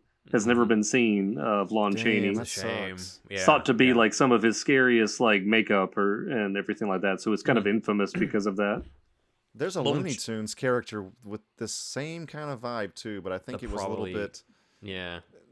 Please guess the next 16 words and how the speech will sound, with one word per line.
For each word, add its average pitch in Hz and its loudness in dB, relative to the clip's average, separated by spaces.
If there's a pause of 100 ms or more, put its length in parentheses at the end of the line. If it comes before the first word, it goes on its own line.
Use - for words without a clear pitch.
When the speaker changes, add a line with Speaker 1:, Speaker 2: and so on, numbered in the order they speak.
(200)
Speaker 3:
anti-Semitic 110 -8
<laughs> - -10
or 120 -12
something - -10
too. - -10 (280)
But 107 -8
Speaker 1:
Might 107 2
have 98 2
been. 113 2
Speaker 3:
that's 135 0
a 127 -2
whole 113 -2
other 104 -2
story. - -6
<laughs> - -18 (440)
Um, 139 0